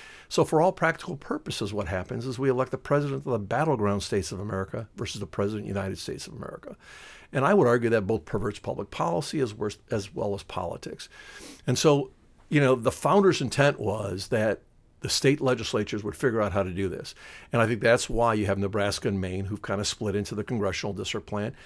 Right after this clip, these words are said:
People have looked at proportional plans. Uh, other states have actually, n-, Massachusetts, I think, has passed,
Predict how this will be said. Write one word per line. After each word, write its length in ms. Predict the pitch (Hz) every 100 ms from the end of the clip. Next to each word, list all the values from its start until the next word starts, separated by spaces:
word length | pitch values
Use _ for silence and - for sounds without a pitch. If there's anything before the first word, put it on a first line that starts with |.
| - -
People 280 | 220 -
have 140 | 151 131
looked 240 | 117 -
at 180 | 117 113
proportional 580 | 104 - 120 117 131 113
plans. 540 | - 113 110 110 110 - - - -
Uh, 60 | 120
other 280 | 113 151
states 320 | - 127 120 -
have 100 | 117
actually, 380 | 120 - 117
n-, 240 | 110 107 113 -
Massachusetts, 1080 | 120 117 117 113 117 - - 185 185 - 120
I 80 |
think, 180 | 107 117
has 140 | 110 -
passed, 460 | 127 120 110 -